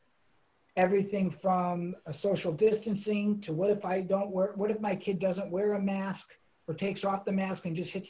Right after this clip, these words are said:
that wall, to how are we gonna have lunch, to what's the, what, what's the, the traffic flow gonna look like? And, and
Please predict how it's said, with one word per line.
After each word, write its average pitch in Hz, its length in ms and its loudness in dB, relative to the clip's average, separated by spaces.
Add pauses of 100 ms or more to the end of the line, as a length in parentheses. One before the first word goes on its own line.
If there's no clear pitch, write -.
that 196 240 -2
wall, 190 460 2 (100)
to 165 320 -8 (400)
how 185 140 -4
are 208 100 4
we 208 100 8
gonna 196 180 2
have 175 220 -2
lunch, 190 400 0 (200)
to 165 300 -2 (260)
what's 190 260 -4
the, 208 100 2
what, 190 320 0
what's 208 200 0 (100)
the, 185 180 4 (140)
the 156 120 0
traffic 202 600 -2
flow 208 220 6
gonna 202 260 0
look 202 220 -6
like? 202 320 0 (560)
And, 180 240 -10 (240)
and 170 240 -4